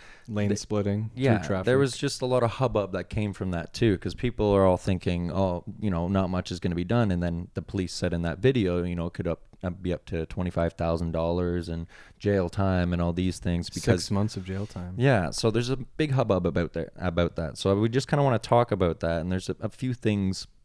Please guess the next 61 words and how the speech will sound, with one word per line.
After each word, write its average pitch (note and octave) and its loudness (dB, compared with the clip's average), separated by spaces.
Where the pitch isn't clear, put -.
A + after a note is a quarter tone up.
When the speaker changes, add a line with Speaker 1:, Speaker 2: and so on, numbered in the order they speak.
Speaker 2:
kind F#2+ -2
of, E2 -6
and G#2 0
Speaker 1:
And - 2
Speaker 2:
I, A2 4
I C3+ 2
Speaker 1:
Toronto C3+ 4
Speaker 2:
saw D#3 4
Speaker 1:
Star A2 4
wrote A2 2
an G#2+ 2
article, G#2 0
a G2 -4
bunch G2 -4
of G2 -6
big G2 -4
news F#2+ -2
publications G2 -8
talking G#2+ -2
Speaker 2:
Yeah, C#3 4
Speaker 1:
about A2 2
Speaker 2:
'cause G#2+ -6
Speaker 1:
this F#2+ 0
Speaker 2:
now F#2+ 4
Speaker 1:
one G#2+ 4
Speaker 2:
it's G#2 2
summer, C3 6
Speaker 1:
video. G#2+ 2
Speaker 2:
right? F#2 -2
And G2+ -6
it's F#2+ -8
picking G#2 -2
up. A2+ -2
So - -6
now F#2+ -2
it's - -8
in F2+ -4
the - -6
view F#2+ 0
of F2 -2
the - -12
people. G2 -4
And G#2 -4
I A#2+ 0
know C#3 0
there C#3 2
was A#2+ -2
great A#2+ -2
chat G2 -2
about F2+ -6
it F2+ -10
in F#2 -6
our F2 -6
Telegram F#2+ -4
chat. E2+ -4
And F#2+ -6
I - 0
went G2+ -2
back G2 -4
and F#2+ -8
I, F2+ -2